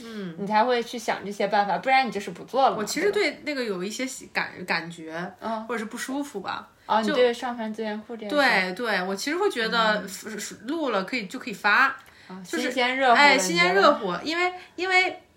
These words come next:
Speaker 1: 嗯，因为我会觉得你就是录完，你去写那个 show notes 什么的，还是有感觉的。
Speaker 2: 哦。
Speaker 1: 你稍微一放，你好，好多次 show notes，你就，你就在那儿摸鱼。
Speaker 2: 那我觉得应该让小宇宙改一改，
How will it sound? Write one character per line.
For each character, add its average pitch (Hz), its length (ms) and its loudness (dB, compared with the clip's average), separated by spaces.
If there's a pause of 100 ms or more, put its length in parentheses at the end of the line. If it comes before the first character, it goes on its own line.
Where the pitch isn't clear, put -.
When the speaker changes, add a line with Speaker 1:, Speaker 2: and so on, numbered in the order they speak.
(240)
Speaker 1:
嗯， 226 560 -4 (680)
因 302 100 -4
为 381 80 2
我 349 160 2
会 285 140 0
觉 247 100 -2
得 302 140 2
你 196 500 -2
就 285 140 -4
是 277 120 -6
录 330 180 -4
完， 214 340 0
你 - 20 -6
去 240 160 -8
写 - 380 -6
那 196 80 -6
个 220 80 -8
show 285 180 -2
notes 269 320 -2
什 185 140 -8
么 170 80 -8
的， 175 100 -4
还 185 120 0
是 233 60 -2
有 269 100 -4
感 180 240 0
觉 160 200 -14
的。 185 120 -2 (180)
Speaker 2:
哦。 175 220 -6
Speaker 1:
你 254 40 -4
稍 339 140 6
微 349 100 2
一 311 140 -2
放， 311 420 6 (200)
你 294 100 -4
好， - 220 0
好 226 260 0
多 285 100 0
次 339 80 -2
show 311 140 -2
notes， 285 280 -2
你 208 140 -2
就， 247 200 -2
你 220 80 -4
就 254 100 -2
在 294 60 2
那 277 100 8
儿 247 80 8
摸 254 160 -2
鱼。 392 40 2
Speaker 2:
那 415 220 12
我 254 220 8
觉 208 360 4
得 277 500 6
应 277 240 -4
该 285 160 4
让 285 180 4
小 254 240 2
宇 247 100 2
宙 262 240 4
改 214 300 0
一 185 100 0
改， - 360 -4